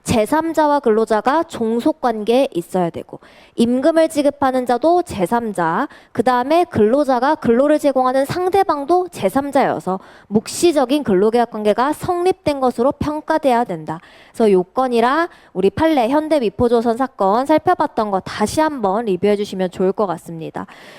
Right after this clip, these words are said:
그 다음에 균등대우 원칙은 근기법 육 조에서 시작하죠.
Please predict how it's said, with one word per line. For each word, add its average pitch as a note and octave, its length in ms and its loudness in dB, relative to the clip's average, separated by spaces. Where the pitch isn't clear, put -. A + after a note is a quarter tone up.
그 - 100 -2
다음에 E4+ 300 0
균등대우 E4 880 0
원칙은 F#3+ 840 0
근기법 B3 800 -4
육 F3+ 340 -6
조에서 A3+ 520 0
시작하죠. - 600 -12